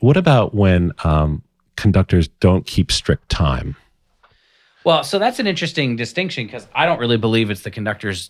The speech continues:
Speaker 2: job to keep time, right?
Speaker 1: Yeah.
Speaker 2: I believe, I mean, yes, he dictates the general time.
Speaker 1: Sure.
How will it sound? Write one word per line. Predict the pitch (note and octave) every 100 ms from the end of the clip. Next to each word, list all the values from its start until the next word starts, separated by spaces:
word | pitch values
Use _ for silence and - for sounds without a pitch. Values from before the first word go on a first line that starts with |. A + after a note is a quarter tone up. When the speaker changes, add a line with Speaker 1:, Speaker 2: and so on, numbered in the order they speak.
| -
Speaker 2:
job | G2+ G2 F#2+ G#2
to | F#2+
keep | - G#2
time, | - E2 F2 A#2+
right? | B2+
Speaker 1:
Yeah. | F#2 C#2+ - - - -
Speaker 2:
I | B2
believe, | B2 B2 A2+ G#2 -
I |
mean, | C#3+ A2+ F#2+
yes, | B2 G2+ F2
he | A#2
dictates | F2 A2+ A2 - F2+ E2+ - - - _ _ _ _ _ _ _ _ _ _
the | - A2
general | F#2+ G2 A2 C3 D3+ A2 F2+ G2 G2 -
time. | - F2 D#2 F#2+
Speaker 1:
Sure. | - -